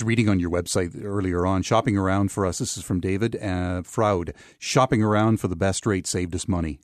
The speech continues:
Uh, combining home and auto insurance saves money." I think that's something I think that we all knew, but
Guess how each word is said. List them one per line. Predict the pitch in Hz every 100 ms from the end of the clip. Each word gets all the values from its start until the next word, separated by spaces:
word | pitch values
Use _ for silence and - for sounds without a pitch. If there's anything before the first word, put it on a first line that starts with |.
| _
Uh, | 95
combining | 87 98 90 98 101
home | 80 107 104
and | 95
auto | 95 151 117
insurance | 82 - 85 78 - - -
saves | - 98 82
money." | 87 80 82 - - 131
I |
think | 156 156
that's | 147 -
something | 160 131
I | 104
think | - 110
that | 113 120 110
we | 107
all | 104 107
knew, | 104 113 135
but | 110